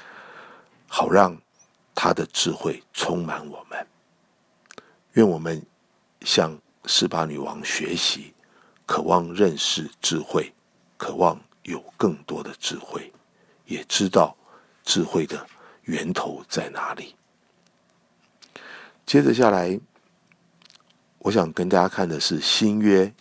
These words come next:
耶稣也提过这件事情，在马太福音十二章四十二节里面，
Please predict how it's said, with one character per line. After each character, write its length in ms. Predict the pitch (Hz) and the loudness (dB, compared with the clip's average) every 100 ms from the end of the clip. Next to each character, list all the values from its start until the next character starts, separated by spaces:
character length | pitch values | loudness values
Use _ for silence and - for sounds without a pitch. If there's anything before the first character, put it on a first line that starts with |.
| - | 2
耶 160 | 107 | 4
稣 420 | 110 - 113 107 - _ | 4 2 2 2 -2 _
也 220 | - 85 - | -2 -2 -2
提 300 | - - 82 | -6 -4 -4
过 220 | 90 113 80 | 4 4 4
这 120 | 85 | 0
件 220 | - 78 | -4 -2
事 220 | - - | 0 -2
情， 340 | - - - - _ | -2 -6 -6 -14 _
在 160 | - 82 | -4 -4
马 120 | - | -2
太 160 | 85 | 0
福 160 | 87 80 | 0 -2
音 220 | 80 85 | -2 -2
十 220 | 82 - | -2 -2
二 140 | 80 80 | 0 0
章 280 | - 78 76 - - - - | -2 -4 -8 -16 -20 -20 -10
四 240 | - - 85 | 0 2 2
十 180 | - - | 0 0
二 180 | 82 71 | -6 -10
节 440 | - - - - - _ _ _ _ _ | -6 -6 -6 -14 -18 _ _ _ _ _
里 160 | - 73 | -16 -10
面， 240 | 78 73 | -8 -8